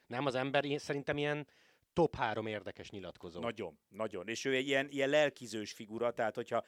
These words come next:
Speaker 2: tényleg van egy rendes interjú, ahol leültök, és mit tudom én, kap egy kávét, és akkor lehet beszélgetni, akkor néha egészen mélyre megy. Tehát ebben az interjúban is ezt most nem fogjuk kiemelni, de ugye mesélt arról, hogy milyen érzés volt viszont látni a támadóit a bíróságon,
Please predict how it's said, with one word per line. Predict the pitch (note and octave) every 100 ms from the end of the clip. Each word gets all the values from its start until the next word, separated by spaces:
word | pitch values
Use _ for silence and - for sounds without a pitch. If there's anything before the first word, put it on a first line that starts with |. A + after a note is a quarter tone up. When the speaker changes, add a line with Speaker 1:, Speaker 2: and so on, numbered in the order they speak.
| -
Speaker 2:
tényleg | - D#3 C3
van | A2+
egy | A2+ G#2+ -
rendes | A#2+ C#3+ A#2+ G2+
interjú, | B2 A#2 A2 G2+ G#2+
ahol | G2+ G#2
leültök, | A#2 B2 A2+ G#2+ G2+
és | G2+ -
mit | A#2 -
tudom | - F2+
én, | F2+
kap | A#2 -
egy | F2
kávét, | - G#2 G2 F#2 G2
és | -
akkor | G2 -
lehet | G2+ F#2+ F2+ _ _ _
beszélgetni, | G#2+ - A2 A2 A2 C3+ B2+ _ _
akkor | - - B2
néha | B2 A#2+ A#2+ B2
egészen | D3 A2+ G2+ - G#2+
mélyre | A2+ G#2+ G2 F2+
megy. | F2+
Tehát | - G#2
ebben | A2+ A2+
az | G2+
interjúban | A2+ A2 G#2 G#2+ G#2
is | G2+
ezt | G#2
most | G2
nem | A#2+ A2+
fogjuk | G#2 F2+
kiemelni, | - G2+ G2 G2 G#2 - - _
de | G#2+
ugye | G#2+
mesélt | A2+ A2+ G#2+ F#2+ G#2+
arról, | G2+ G#2
hogy | G#2
milyen | A2+ G#2+ F#2+
érzés | G2 G2 G#2 -
volt | G#2+ G#2 -
viszont | A2+ G#2 G2 F2
látni | F#2+ F#2 - G#2
a |
támadóit | - G#2 F#2+ F#2 F2+ F#2 G2 -
a |
bíróságon, | F#2+ G#2 F#2 D#2+ - E2 D#2 D2+